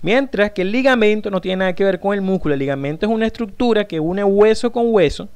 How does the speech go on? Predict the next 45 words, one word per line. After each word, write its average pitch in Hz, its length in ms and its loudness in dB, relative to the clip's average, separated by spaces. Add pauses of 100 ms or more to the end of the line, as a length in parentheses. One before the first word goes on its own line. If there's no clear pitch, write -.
(400)
y 226 120 -4
que 196 160 2
simplemente 208 640 0
lo 165 160 2
que 160 80 0
hace 160 200 2
es 190 60 4
reforzar 190 720 2
la 208 240 -2
cápsula 196 520 0
fibrosa 175 560 2
de 175 80 2
las 160 180 0
articulaciones 143 840 -4
sinoviales. 147 560 -4 (1500)
Ahora 196 180 8
bien, 165 180 4
ya 156 60 0
llevamos 233 300 2
cuatro 226 300 4
componentes. 175 520 0
El 147 80 -6
quinto 285 360 -2
componente 196 600 2
de 156 60 2
toda 160 160 4
articulación 190 600 0
sinovial 208 600 4
es 165 80 4
esta 180 260 2
membrana 185 480 2
que 139 100 -6
ven 131 200 -4
aquí 170 180 -8
en 185 100 -4
color 190 360 4
verde, 175 400 2
que 196 240 2
es 196 40 4
lo 165 140 4
que 147 100 -2
se 151 160 -4
llama 175 260 0
membrana 170 760 0
sinovial. - 880 -4